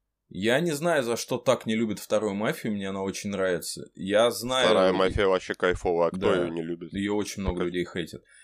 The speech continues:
Speaker 1: Я о-, очень понимаю, почему люди хейтят третью «Мафию»,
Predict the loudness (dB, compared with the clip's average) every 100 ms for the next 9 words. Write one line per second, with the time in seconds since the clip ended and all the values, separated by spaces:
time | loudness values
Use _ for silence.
0 | _ -6 4 8 8 8 6 0 _ _
1 | _ -10 -8 -8 _ 4 6 6 -2 0
2 | 0 2 2 0 -2 -2 0 2 0 0
3 | -2 -2 -6 0 0 0 -2 0 -2 -6
4 | -10